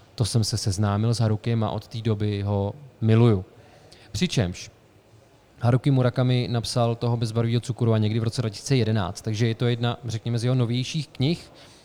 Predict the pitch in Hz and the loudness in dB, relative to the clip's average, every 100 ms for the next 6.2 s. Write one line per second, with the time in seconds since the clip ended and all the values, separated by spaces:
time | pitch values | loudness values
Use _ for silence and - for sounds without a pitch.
0 | - - - - 113 110 - 123 127 - | -20 -20 -14 -4 -2 -2 -2 -2 -2 -2
1 | 160 - - 151 151 156 151 151 135 127 | -6 -6 -4 -4 -2 -2 -2 0 0 2
2 | 139 139 143 147 139 143 139 135 - - | 0 0 -2 0 0 0 -2 -4 -12 -20
3 | - - - - - - 107 117 135 131 | -20 -20 -20 -20 -20 -12 -2 2 4 2
4 | - 135 139 135 131 131 - - - - | -2 0 2 2 2 0 -4 -18 -18 -2
5 | 156 147 143 - 113 - - 85 104 107 | 2 4 2 -4 -6 -6 -6 -8 -8 -6
6 | 110 123 | -4 -4